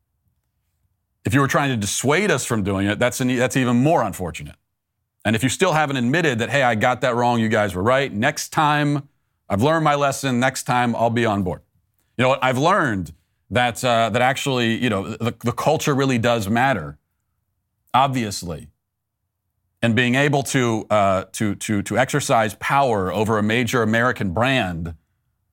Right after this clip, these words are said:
you know, that, that, that, that's a, that's a big thing. That matters. I've learned that. So, so if, if someone acknowledges that, then that's one thing. But, but I think some of them haven't.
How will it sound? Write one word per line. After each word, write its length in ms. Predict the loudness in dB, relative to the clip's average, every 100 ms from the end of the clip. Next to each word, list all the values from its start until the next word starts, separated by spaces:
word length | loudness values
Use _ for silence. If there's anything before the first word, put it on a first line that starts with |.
| _ _ _ _ _ _
you 80 | -2
know, 160 | 0 0
that, 180 | 0 0
that, 200 | -2 0
that, 220 | -2 0
that's 180 | -2 -2
a, 60 |
that's 200 | -2 -2
a 60 | -2
big 260 | -2 -2
thing. 180 | 0 0
That 160 | 0 0
matters. 560 | 0 0 -4 -12 -18 _
I've 120 | -2 0
learned 280 | 2 0
that. 100 | -2
So, 140 | -2 0
so 180 | 0 0
if, 100 | -2
if 100 | -4
someone 220 | -2 0
acknowledges 460 | 0 0 0 0 -2
that, 200 | -2 -2
then 60 |
that's 180 | -4 -4
one 80 | -6
thing. 100 | -6
But, 160 | -6 -2
but 80 |
I 40 | 0
think 160 | 0
some 140 | 0 0
of 60 |
them 100 | -2
haven't. 320 | -4 -6 -8